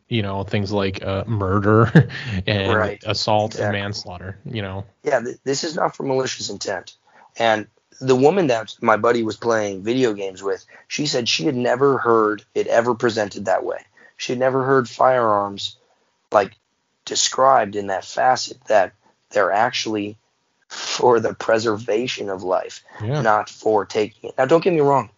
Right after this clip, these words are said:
Speaker 2: Um, firearms are really good at one thing. You know what I mean?
Speaker 1: Yeah,
Speaker 2: And
Speaker 1: exactly. Taking
Speaker 2: it's,
Speaker 1: life,
Speaker 2: it's,
Speaker 1: yeah.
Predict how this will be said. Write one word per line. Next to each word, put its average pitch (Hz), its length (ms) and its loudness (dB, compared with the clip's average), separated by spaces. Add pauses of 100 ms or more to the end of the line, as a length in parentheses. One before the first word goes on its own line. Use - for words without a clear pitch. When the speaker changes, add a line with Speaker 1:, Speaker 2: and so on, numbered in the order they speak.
(1080)
Speaker 2:
Um, 104 500 4 (160)
firearms 123 480 2
are 113 160 0
really 120 300 2
good 104 340 2
at 98 180 -2
one 98 420 0
thing. 95 340 -6 (480)
You - 80 -10
know 107 80 0
what 92 80 -2
I 90 40 -8
mean? 95 300 -12
Speaker 1:
Yeah, 113 260 -4
Speaker 2:
And 107 120 2
Speaker 1:
exactly. 104 380 -2 (100)
Taking 117 240 0
Speaker 2:
it's, 113 80 -4
Speaker 1:
life, 117 140 -4
Speaker 2:
it's, 113 140 0
Speaker 1:
yeah. 107 160 -2